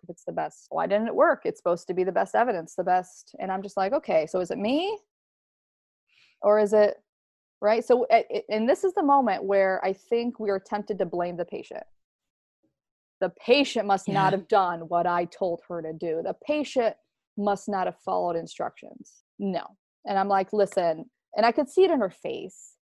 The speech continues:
Speaker 1: Like, I, I had to, I was like this clinical pharmacist. I, doctors told me I was so good at what I did, and I did nothing for this woman.
Speaker 2: Ugh.
Speaker 1: So she's just like, I could see her complete and utter disappointment in me. And you know what? I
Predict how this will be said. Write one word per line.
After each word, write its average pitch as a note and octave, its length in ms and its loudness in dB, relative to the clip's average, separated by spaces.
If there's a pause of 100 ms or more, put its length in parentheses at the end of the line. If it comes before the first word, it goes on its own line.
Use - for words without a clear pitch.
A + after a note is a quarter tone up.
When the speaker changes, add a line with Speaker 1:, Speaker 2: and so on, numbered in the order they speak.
(420)
Speaker 1:
Like, A3+ 160 2
I, C#4 280 4
I C4+ 260 2
had G#3+ 200 -2
to, G3+ 160 -2
I C4+ 220 2
was B3+ 240 4
like G3 220 -2
this E3+ 120 -6 (400)
clinical D#4 420 4
pharmacist. A3 640 -4
I, G3 140 0 (420)
doctors C#4+ 440 0
told A#3 220 0
me G#3+ 100 -2
I - 20 -2
was F#3+ 180 -6
so D#4 320 6
good A3 200 6
at E3+ 80 0
what G#3 160 0
I F#3+ 100 -2
did, F3+ 360 -6 (580)
and G3 100 0
I G#3 100 4
did F3+ 160 -4
nothing F3 720 -10
for C#3+ 140 -20
this - 220 -20
woman. F3+ 500 -16 (140)
Speaker 2:
Ugh. E3+ 280 -6 (800)
Speaker 1:
So G#3+ 120 6
she's A#3 260 -4
just A3+ 180 -4
like, E3+ 200 -2 (560)
I A#3+ 80 6
could A#3 180 2
see A3+ 340 -2
her G#3 140 -2
complete B3 680 -4
and F#3 100 -6
utter E3+ 160 -4
disappointment E3+ 680 -10
in F3 100 -10
me. F3 180 -10
And F#3 120 -10
you F#3+ 60 -8
know G3 120 0
what? G3+ 100 4
I F3+ 100 0